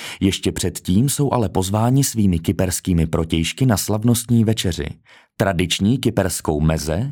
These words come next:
která se může skládat až z třiceti různých druhů jídel.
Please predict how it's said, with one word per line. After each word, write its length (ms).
která 340
se 160
může 280
skládat 480
až 160
z 60
třiceti 520
různých 460
druhů 400
jídel. 400